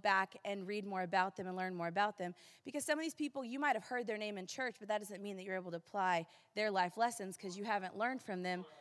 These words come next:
but you know about them. So I'm gonna just read through some of these. So Moses, Moses helped to bring and deliver the Israelites out of Egypt, and even though he was reluctant and focused on his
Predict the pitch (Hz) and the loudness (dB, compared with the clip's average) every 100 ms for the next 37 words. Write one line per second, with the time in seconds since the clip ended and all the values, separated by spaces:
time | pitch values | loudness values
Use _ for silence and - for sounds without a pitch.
0 | - 185 190 196 254 285 226 190 165 - | -8 -6 -2 8 10 10 8 6 4 0
1 | 160 - 185 - - - - - - 269 | -8 -10 -18 -20 -20 -20 -20 -14 0 2
2 | 247 262 294 320 302 269 269 262 233 202 | 4 4 4 4 0 0 -2 -2 -4 -4
3 | 180 - 202 220 302 339 285 277 - - | -2 -2 -2 6 6 6 2 0 -2 -14
4 | - - - 277 339 392 - 311 302 233 | -20 -12 4 6 6 2 4 4 4 -4
5 | 220 269 277 254 254 254 220 233 226 233 | 2 4 4 2 0 2 0 0 0 4
6 | 226 233 220 196 214 190 202 - - 226 | 4 4 0 0 -6 -2 -2 -2 -8 -6
7 | 254 269 269 247 240 214 202 226 247 277 | -2 0 0 0 -4 -4 2 4 4 0
8 | 233 185 233 254 254 202 190 196 277 220 | -6 -4 -2 -2 -4 -2 -2 0 0 0